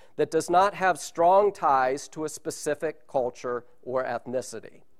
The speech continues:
We might be tempted to associate Christianity with Europe and North America, but these continents actually represent less than half of the global Christian movement,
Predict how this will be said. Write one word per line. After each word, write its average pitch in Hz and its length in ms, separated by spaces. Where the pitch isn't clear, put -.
We 143 120
might 262 280
be 233 140
tempted 143 500
to 165 100
associate 170 600
Christianity 147 800
with 165 260
Europe 139 440
and 170 140
North 123 260
America, 165 680
but - 180
these 277 300
continents 160 720
actually 190 560
represent 139 720
less 147 280
than 165 160
half 165 580
of 139 140
the 135 100
global 135 420
Christian 135 480
movement, 151 520